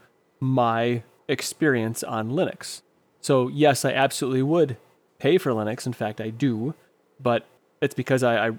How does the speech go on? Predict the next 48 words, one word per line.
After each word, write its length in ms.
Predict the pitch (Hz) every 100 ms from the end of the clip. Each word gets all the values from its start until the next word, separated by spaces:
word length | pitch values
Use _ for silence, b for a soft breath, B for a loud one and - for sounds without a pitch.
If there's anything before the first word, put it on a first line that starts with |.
| -
I 40 | 120
really 240 | 120 117
believe 380 | 117 120 123 117
in 60 |
the 60 | 110
product 360 | - 120 107 107
that 80 |
I'm 80 | 104
given. 280 | 135 120 104 B B _ -
And 100 | 151
also, 400 | 185 151 135 127
it, 200 | 139 127 -
it's 180 | 139 135
really 320 | 139 170 139
nice 320 | 127 147 -
because 300 | 135 127 120
it, 100 | 123 _ -
um, 320 | 135 113 113 - -
when 180 | 139
I 60 | 131
did 160 | 165 220
install 400 | - - 113 113
it, 80 | -
I 40 | 139
wasn't 200 | 139 131
asked 200 | 127 -
for 120 | 127
any 100 | 110
key 220 | - 127
at 80 | 113
all. 360 | 120 101 104 b b _ _
So 120 | 131
the, 140 | 123 143
I 80 |
don't 100 | 139
know 60 | 143
how, 140 | 139
how 360 | 120 127 120 120 _ _ _ _
I, 80 | 165 - _ _ _ _
I 60 | 127
feel 140 | -
like 100 | 165
they're 80 | 151
pretty 220 | 139 139
loosey-goosey 680 | 135 143 139 123 135 - 127
on, 500 | 113 120 117 113 113 -
on 160 | 120 117
their, 400 | 113 113 113